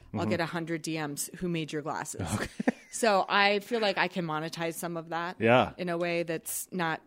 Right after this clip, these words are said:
Speaker 1: douchey, but maybe helpful to people, or, like, this cute T-shirt from Target was ten bucks. Um, so I don't know what's gonna happen with that, but it
Speaker 2: Okay.
Speaker 1: is a time suck,
Speaker 2: Yeah.
Speaker 1: and it has not gone unnoticed to my family. The more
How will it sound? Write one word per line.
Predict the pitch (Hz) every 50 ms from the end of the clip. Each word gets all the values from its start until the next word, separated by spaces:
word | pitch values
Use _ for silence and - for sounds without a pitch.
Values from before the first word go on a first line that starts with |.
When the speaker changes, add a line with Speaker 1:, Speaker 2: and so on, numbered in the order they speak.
| - - -
Speaker 1:
douchey, | - 180 175 - - 190 180
but | 180 165 160
maybe | 170 165 165
helpful | 151 147 156 151 - 185 165
to | - 170
people, | - - 175 160 - 165
or, | 160 156
like, | 151 156 151 147 - - _ - - _ _ _
this | - 180 175
cute | - - 196 180 180
T-shirt | - 202 190 175 - 185 - -
from | - - 175
Target | - 202 208 196 156 143 -
was | - 160 -
ten | - 170 160
bucks. | 160 160 143 - - - - _ - - - - - - - - _ -
Um, | - 180 165 160 151 151 -
so | - - 214
I | 190 214
don't | 226 233 226 214
know | 214 202 190 190
what's | 185 180 180 175 -
gonna | - - 175 165
happen | 151 160 160 - 170 165
with | 160 156 - -
that, | 135 113 82 82 - - -
but | - 180 185
it | 185 190
Speaker 2:
Okay. | 202
Speaker 1:
is | 208 208 -
a | 254 269
time | 247 - - - 196 175 170 165 165 175 190 220 226 -
suck, | - - - 170 131 104 160 - - - - -
Speaker 2:
Yeah. | 185 180 180
Speaker 1:
and | 170 165 165
it | 165 160
has | 156 170 180 175 175
not | 196 180 180 175
gone | - 190 175 175
unnoticed | - - 165 160 156 156 160 165 170 160 143 120 147 - - -
to | - 160
my | 151 156
family. | 151 - 139 131 131 135 139 175 208 208 - _ - - _ _ - - - -
The | - 185 165
more | 165 165 165 170 175 175 175 175 175 175 -